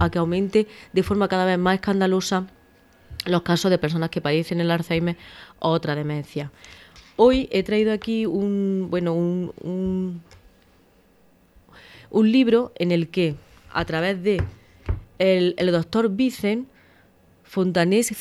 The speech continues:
es decir, es un médico, eh, especialista en neurología, en rehabilitación, en psiquiatría y bioética. Y además es profesor de neurología clínica de la Universidad del Sur de California.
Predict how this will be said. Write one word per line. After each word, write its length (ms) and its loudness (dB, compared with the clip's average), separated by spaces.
es 240 2
decir, 240 2
es 240 4
un 180 0
médico, 600 2
eh, 340 0
especialista 840 0
en 180 8
neurología, 800 4
en 140 4
rehabilitación, 840 4
en 100 -4
psiquiatría 800 0
y 160 0
bioética. 720 2
Y 80 4
además 200 8
es 60 2
profesor 580 6
de 120 8
neurología 640 4
clínica 520 2
de 120 6
la 40 6
Universidad 420 4
del 120 0
Sur 300 0
de 100 2
California. 720 -2